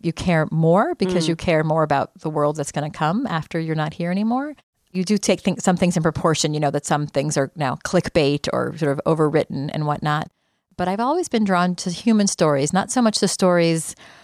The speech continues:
Speaker 1: about he said, she said, sort of s-, political spats, um, internal baseball th-,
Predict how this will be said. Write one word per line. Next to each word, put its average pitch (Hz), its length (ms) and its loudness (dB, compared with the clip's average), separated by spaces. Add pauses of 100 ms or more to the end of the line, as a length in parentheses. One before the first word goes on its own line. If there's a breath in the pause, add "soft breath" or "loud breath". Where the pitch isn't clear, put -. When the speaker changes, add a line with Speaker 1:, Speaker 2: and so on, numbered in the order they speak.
(340 loud breath)
Speaker 1:
about 151 440 0
he 190 180 -4
said, 160 260 -2
she - 220 -2
said, 156 580 0
sort 156 240 -4
of 151 100 -2
s-, - 360 -10
political 165 400 0
spats, - 840 -2
um, 147 140 -2
internal 160 400 0
baseball 147 640 0
th-, - 80 -16